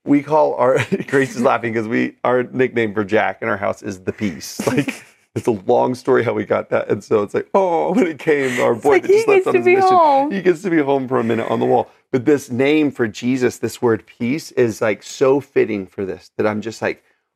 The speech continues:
Speaker 1: "Oh, he brings me that confidence.
Speaker 2: Mm.
Speaker 1: He brings me that hope. He brings me that security." Like, I'm, I'm anchored, right? Like, things will still be wild around me, but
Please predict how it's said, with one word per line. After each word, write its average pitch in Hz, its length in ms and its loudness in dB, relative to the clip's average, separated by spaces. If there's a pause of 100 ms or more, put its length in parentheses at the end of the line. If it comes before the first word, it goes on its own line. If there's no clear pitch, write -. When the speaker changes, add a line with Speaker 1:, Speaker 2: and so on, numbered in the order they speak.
(180)
Speaker 1:
"Oh, 143 420 2 (460)
he 151 240 0
brings 123 600 -2
me 110 140 -2
that 95 280 -4
confidence. - 680 -12
Speaker 2:
Mm. 180 200 -4 (300)
Speaker 1:
He 135 100 4
brings 120 480 0
me 117 120 -4
that 92 220 0
hope. - 560 -2 (640)
He 135 60 0
brings 131 460 0
me 127 60 -4
that - 140 -2
security." 110 1300 -2
Like, 113 160 -2
I'm, 117 220 0 (320)
I'm 117 220 -2 (280)
anchored, 139 640 -2 (880)
right? 117 360 -2 (460)
Like, 127 260 -2 (220)
things 180 340 2
will 165 160 2
still 165 520 0
be 170 480 -2
wild 127 560 -2
around 117 300 0
me, 107 100 -4
but 92 200 -8